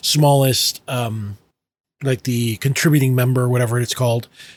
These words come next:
uh, is, like, fifty or eighty dollars, depending on, you know, whenever you, you decide to buy in. Uh, it, it's basically whoever's at the Hugos is v-, very likely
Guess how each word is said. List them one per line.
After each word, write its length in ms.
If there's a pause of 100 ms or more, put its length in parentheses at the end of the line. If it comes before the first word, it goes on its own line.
(140)
uh, 280
is, 200
like, 120
fifty 320
or 100
eighty 220
dollars, 340
depending 360
on, 220 (140)
you 100
know, 80 (160)
whenever 440
you, 460
you 180
decide 360
to 60
buy 220
in. 380 (540)
Uh, 260
it, 440 (100)
it's 260
basically 880 (440)
whoever's 440
at 80
the 80
Hugos 600
is 220 (360)
v-, 220 (400)
very 340
likely 920